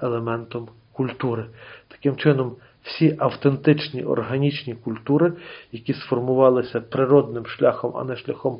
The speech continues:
привнесених і нав'язаних ідеологій і практик, свідчать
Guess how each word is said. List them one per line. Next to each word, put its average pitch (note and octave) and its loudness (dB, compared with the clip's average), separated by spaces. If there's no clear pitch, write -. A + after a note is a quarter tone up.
привнесених B2 -4
і C3+ -8
нав'язаних A#2+ -6
ідеологій A#2+ 2
і A#2 -8
практик, D#3+ -4
свідчать C#3+ -4